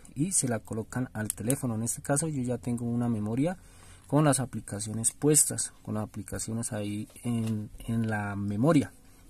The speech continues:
Bueno, entonces, ¿qué vamos a hacer? Nos vamos a devolver, ¿listo? Nos devolvemos. Eh, yo tengo dos videos donde quito esta cuenta, pero entrando acá donde dice añadir red, ¿sí?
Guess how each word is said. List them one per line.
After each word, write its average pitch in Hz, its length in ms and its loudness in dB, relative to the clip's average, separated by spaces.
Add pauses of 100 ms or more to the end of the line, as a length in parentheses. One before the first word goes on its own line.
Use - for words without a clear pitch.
(240)
Bueno, 139 180 10
entonces, 120 280 4
¿qué 190 80 6
vamos 175 160 6
a - 20 6
hacer? 160 240 2 (600)
Nos 127 100 2
vamos 180 240 8
a 202 60 12
devolver, 117 500 6 (240)
¿listo? 147 400 6 (1800)
Nos 113 240 -4
devolvemos. 156 680 2 (1800)
Eh, 139 300 8
yo 147 120 10
tengo 202 280 6
dos 196 160 6
videos 208 400 8
donde 139 560 4
quito 170 280 2
esta 180 220 8
cuenta, 208 520 0 (380)
pero 127 220 6
entrando 135 580 4
acá 120 280 -4
donde 131 180 4
dice 131 180 2
añadir 110 380 0
red, 139 160 2 (180)
¿sí? 160 280 -2